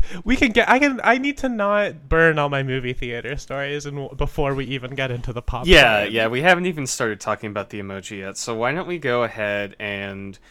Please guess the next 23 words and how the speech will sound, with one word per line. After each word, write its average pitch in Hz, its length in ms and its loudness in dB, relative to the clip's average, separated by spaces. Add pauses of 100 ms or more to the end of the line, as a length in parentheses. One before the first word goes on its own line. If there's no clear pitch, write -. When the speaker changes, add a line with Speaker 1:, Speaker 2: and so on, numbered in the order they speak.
(320)
Speaker 2:
get 110 280 -6
rolling 101 460 -8
here 98 500 -12
with, 101 220 -14
of 95 100 -16
course, 98 460 -10
the 104 220 -14
apple 117 640 -6
popcorn 98 720 -10
emoji. 98 640 -12 (460)
This 156 220 0
is, 190 420 2
this 196 260 -6
is, 196 560 -4
uh, 165 640 0
you 160 160 -4
know, 165 320 -2
it's 147 260 -4
Apple, 156 580 0
it's 135 180 -6
a 135 40 -10
popcorn 143 840 -2
emoji. 139 760 -4